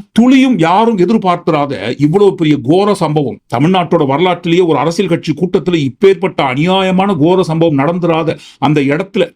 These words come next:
நடந்து இத்தனை உயிர்கள் பறி போயிருக்கு. அந்த சமயத்துல பாருங்க, திடீரென்று தமிழ்நாடு காவல்துறை, தமிழ்நாடு அரசு தடாலடியாக இறங்கி ஒட்டுமொத்தமா எல்லாரையும் லாக் பண்ணி, விஜய் உட்பட,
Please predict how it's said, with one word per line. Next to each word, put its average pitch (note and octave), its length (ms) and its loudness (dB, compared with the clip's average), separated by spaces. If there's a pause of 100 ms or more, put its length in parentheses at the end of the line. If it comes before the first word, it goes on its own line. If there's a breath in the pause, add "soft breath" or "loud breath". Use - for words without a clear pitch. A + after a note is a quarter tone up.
(120)
நடந்து A#2+ 460 -2 (720)
இத்தனை F3+ 440 0
உயிர்கள் G#3+ 360 2
பறி F3+ 180 -2
போயிருக்கு. D3 380 -4 (460 soft breath)
அந்த A3 400 4
சமயத்துல B3 600 2
பாருங்க, D3+ 340 -2 (340)
திடீரென்று A3 640 2 (800)
தமிழ்நாடு G3 460 0
காவல்துறை, F3 460 0
தமிழ்நாடு F3+ 420 0
அரசு E3 300 0 (500)
தடாலடியாக F#3+ 800 0
இறங்கி E3+ 400 2 (320)
ஒட்டுமொத்தமா A#3+ 760 2
எல்லாரையும் F#3+ 480 0
லாக் F#3+ 260 0
பண்ணி, G3+ 240 0
விஜய் D#3+ 300 2
உட்பட, F3 320 -2